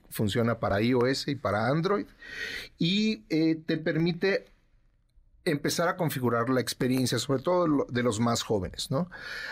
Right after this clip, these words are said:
Ahora, hay padres que también, eh, digamos, dentro de las inquietudes de los padres, si tú revisas cuál es la tendencia de búsqueda de todo lo vinculado a, a una exper-, a una mejor experiencia para los hijos en Internet,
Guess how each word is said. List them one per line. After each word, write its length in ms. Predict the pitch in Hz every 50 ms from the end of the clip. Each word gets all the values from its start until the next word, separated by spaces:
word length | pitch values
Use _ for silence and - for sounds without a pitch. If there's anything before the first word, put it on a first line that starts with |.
| - - - _
Ahora, 340 | - 127 135 147 147 135 120 - - - _ _ _ _ _ _ _ _ _ _ - - - - - - _ _ - -
hay 200 | - 175 208 202
padres 580 | 175 - - 147 139 156 165 175 185 208 - -
que 100 | - 147
también, 720 | 143 131 117 113 113 127 135 139 143 151 151 147 110 - -
eh, 460 | - 123 110 107 107 104 101 98 98 95 95 - - - - - -
digamos, 480 | - 104 113 120 139 156 175 170 165 151
dentro 260 | 147 160 156 - 180
de 60 | 160
las 160 | 151 151 147 170
inquietudes 340 | 156 151 147 147 180 196
de 80 | 190 185
los 160 | 151 131 -
padres, 460 | - - 143 139 139 170 233 285 320
si 320 | - - - - - - 127
tú 140 | - - 160
revisas 440 | 165 170 147 151 151 - 156 -
cuál 160 | - 170 156 156
es 80 | 151
la 120 | 147 131 113
tendencia 420 | - 123 117 123 131 139 - 165
de 80 | 139 117
búsqueda 480 | 110 120 135 - - 160 139 131 123 117
de 200 | 127 113 113 110
todo 240 | - 151 151 160
lo 100 | 160 151 135
vinculado 680 | 120 113 107 - 131 120 117 117 120 117 113 110 117 - -
a, 360 | - 117 107 101 98 101 - - - - - - - - - - -
a 80 | - 127
una 160 | 123 131 135
exper-, 300 | 131 131 - - 120 123 -
a 60 | -
una 200 | 131 135 139 139
mejor 320 | 135 120 - - 139 147
experiencia 800 | 156 147 - - 127 120 123 127 127 123 - - 120 117 113 - -
para 180 | - 107 98 98
los 200 | 101 107 101 -
hijos 280 | 127 120 143 123 -
en 80 | 113 110
Internet, 580 | 110 107 98 - 120 113 123 139 160 185 -